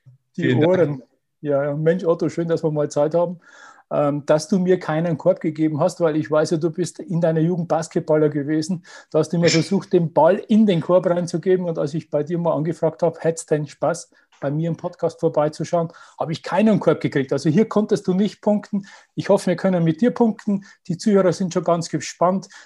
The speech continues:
Speaker 1: Schön, dass du die Zeit hast und dass wir mal ein bisschen plaudern können, Thorsten.
Speaker 2: Ja, ich freue mich sehr, Theo. Es ist, wie du sagst, äh, lange her mit dem Basketball.
Speaker 1: Ja.
Speaker 2: Ich würd mal sagen, es ist zehn bis fünfzehn Kilo her, die Zeit.
Speaker 1: <laughs>
Speaker 2: Aber <laughs> ich denk immer noch gerne dran zurück, weil es war,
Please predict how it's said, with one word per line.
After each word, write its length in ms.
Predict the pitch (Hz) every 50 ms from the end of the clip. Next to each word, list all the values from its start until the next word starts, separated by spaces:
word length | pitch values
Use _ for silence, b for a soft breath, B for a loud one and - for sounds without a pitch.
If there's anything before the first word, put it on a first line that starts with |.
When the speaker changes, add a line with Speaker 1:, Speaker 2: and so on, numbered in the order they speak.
| B B
Speaker 1:
Schön, 220 | - - 175 190 170
dass 160 | 160 151 -
du 80 | -
die 140 | 151 147 135
Zeit 280 | - - 139 156 170 165
hast 220 | 170 160 - -
und 120 | 151 131 -
dass 140 | 143 -
wir 60 | 151 143
mal 60 | 139
ein 20 |
bisschen 200 | 147 135 - -
plaudern 360 | - 120 113 131 139 135 131
können, 260 | 127 131 120 120 117 -
Thorsten. 400 | 127 120 117 - _ _ 127 _ _ _ _ _ _ _ _ _ _
Speaker 2:
Ja, 260 | 117 123 131 131 143
ich 100 | 143 127
freue 220 | 127 127 143 147
mich 140 | 143 135 127
sehr, 220 | - 131 123 123 123
Theo. 260 | 127 120 113 110 - B B B B B B
Es 120 | - 123 135
ist, 180 | 156 131 135
wie 80 | 151 151
du 100 | 156 135
sagst, 420 | 120 135 139 160 - - - -
äh, 120 | 147 143 139
lange 240 | 139 135 170 190 175
her 240 | 147 151 175 208 196
mit 140 | 160 131
dem 100 | 123 117
Basketball. 760 | 120 110 107 120 - - 143 - - 120 117 131 160 185 - - _ _ _ _ _ _ _
Speaker 1:
Ja. 140 | - 147 151
Speaker 2:
Ich 100 | 127 123
würd 140 | 135 - -
mal 80 | 131
sagen, 160 | 123 135 135 131
es 80 | -
ist 300 | 127 127 131 143 127 -
zehn 200 | - 160 175 170
bis 140 | 160 143 -
fünfzehn 400 | - 160 160 160 - - - 127
Kilo 280 | - - 190 208 160 117
her, 340 | 110 104 113 143 - - -
die 100 | 120 113
Zeit. 340 | - - 120 123 143 - - -
Speaker 1:
<laughs> 380 | 202 160 214 160 120 127 -
Speaker 2:
Aber 360 | 196 127 131 131 135 131 127 -
<laughs> 1160 | 127 - - - - - - - - 196 - - - - 214 190 - - - - - 170 - -
ich 140 | 143 135 127
denk 200 | 165 156 160 -
immer 160 | 170 175 175
noch 180 | 170 165 160 -
gerne 240 | 151 135 139 160
dran 240 | 151 147 131 131 127
zurück, 280 | 127 127 127 131 123 - -
weil 180 | 135 127 127
es 180 | 127 127 127 120
war, 500 | 110 117 131 139 147 143 - - -